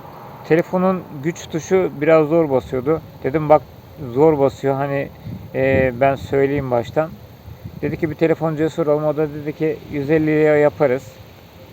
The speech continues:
Yüz elli lira düşeriz hesaptan." Sonradan düşündüm, "Ya şimdi bunun ekranı da sıkıntılı. Ben şimdi vereceğim, ar-, adam arkamdan sövecek." Kimsenin hakkına girmek istemedim. O yüzden diyorum ki, yani kalsın,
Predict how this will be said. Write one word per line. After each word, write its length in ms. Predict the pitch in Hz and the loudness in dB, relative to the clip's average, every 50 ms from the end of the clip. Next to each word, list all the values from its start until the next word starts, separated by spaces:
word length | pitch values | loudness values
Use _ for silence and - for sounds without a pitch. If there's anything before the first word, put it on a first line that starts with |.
| - - - - - - - - | -20 -20 -20 -20 -20 -20 -18 -8
Yüz 160 | - 139 127 143 | -8 -6 0 2
elli 260 | 156 156 156 156 143 | 2 2 2 2 4
lira 220 | 135 139 151 151 | 4 4 4 2
düşeriz 380 | 135 - - - 151 139 120 101 | -2 -2 0 2 2 2 2 -2
hesaptan." 520 | 117 110 - - 120 - - - 151 160 160 - - - - - - | -4 -6 -2 -4 -4 -4 -2 -6 -6 -6 -6 -12 -20 -20 -20 -16 -4
Sonradan 440 | - 165 165 165 160 165 160 160 151 | -2 0 0 2 4 4 4 2 0
düşündüm, 420 | 143 - - 175 165 147 127 123 | -6 -6 -6 -6 -6 -6 -4 -2
"Ya 200 | 127 139 139 139 | -2 0 0 -2
şimdi 200 | - - 143 143 147 | -2 -6 -8 -8 -8
bunun 100 | 151 147 | -6 -4
ekranı 400 | 143 139 - - 143 139 139 143 | -6 -6 -2 0 -2 0 0 0
da 100 | 143 147 | -4 -4
sıkıntılı. 600 | - - - - 120 117 104 - 113 117 117 123 | -4 -6 -12 -10 -10 -10 -8 -8 -4 -4 -4 0
Ben 140 | 127 135 139 | 0 -2 -2
şimdi 240 | 135 - 139 135 135 | -2 -6 -8 -6 -4
vereceğim, 380 | 143 143 131 120 120 127 127 131 | -4 -2 -2 0 -2 -2 0 -2
ar-, 140 | 135 135 - - | -2 -4 -4 -6
adam 260 | 147 131 147 143 143 | 0 0 0 2 2
arkamdan 480 | 139 131 - - 127 120 123 135 139 | -2 -2 -2 -4 -6 -4 -4 -6 -6
sövecek." 460 | 135 - - 139 135 135 123 120 107 98 - - - - - - - - - - - - - - - - - | -6 -6 -4 -2 -2 0 0 -2 -4 -6 -8 -18 -20 -20 -20 -20 -20 -20 -20 -20 -20 -20 -20 -20 -20 -20 -6
Kimsenin 360 | - 175 175 - - 180 170 | -2 -2 -2 0 0 0 2
hakkına 360 | 165 170 160 - - 170 165 165 | 2 2 0 0 -2 -2 -2 0
girmek 320 | 160 165 160 165 170 165 | -2 -2 -2 -2 -4 -6
istemedim. 440 | - - - 175 143 123 110 120 131 | -8 -6 -6 -4 -4 -4 -4 -4 -2
O 80 | 135 | -2
yüzden 340 | 143 139 131 147 147 143 143 | -2 -2 -2 -4 -4 -4 -4
diyorum 220 | 139 151 151 147 127 | -2 -2 -2 -2 -4
ki, 140 | 104 - | -6 -4
yani 280 | 117 123 123 127 123 113 - - | -4 -4 -4 -4 -8 -10 -4 -2
kalsın, 360 | 143 139 131 - - 135 | -2 -2 -2 -2 -6 -10